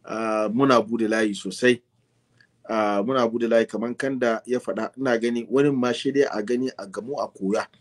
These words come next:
Ah, duk karatun da mu za mu yi muna bude layi, ba karatun da za a yi ba a bude layi. Ba mu yin haka ana. Shi yasa za mu bude, bude layi kenan. Kai da kake da tambaya in ka zo ka tsaya kan topic. Abin da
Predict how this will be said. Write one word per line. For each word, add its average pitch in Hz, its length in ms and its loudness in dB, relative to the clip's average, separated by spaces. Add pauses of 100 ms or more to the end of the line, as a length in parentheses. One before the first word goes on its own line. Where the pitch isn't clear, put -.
(460)
Ah, 98 420 0 (100)
duk 160 160 -2
karatun 143 420 0
da 123 120 2
mu 113 140 -2
za 127 200 2
mu 117 100 -2
yi 113 160 -6 (140)
muna 117 300 -2
bude 104 280 -8
layi, 101 300 -4
ba 123 160 -2
karatun 120 400 -6
da 117 80 0
za 123 160 2
a 117 60 4
yi 180 200 2 (460)
ba 117 240 4 (100)
a 101 320 -4 (100)
bude 104 360 -4
layi. 95 320 0 (560)
Ba 101 240 0
mu 98 80 -2
yin 92 160 -4
haka - 480 -14
ana. 80 240 -14 (600)
Shi - 160 -2
yasa 117 500 6
za 135 220 2
mu 131 120 -2
bude, 123 320 -4
bude 139 240 6
layi 127 300 6
kenan. 113 400 -4
Kai 143 180 -2
da 127 80 0
kake 127 220 -6
da 113 80 -2
tambaya 120 360 -4
in 151 80 -8
ka 156 160 -2
zo 156 180 2
ka - 120 -12
tsaya 147 360 2
kan 120 200 -8
topic. 101 460 -12 (1400)
Abin 160 260 6
da 175 220 6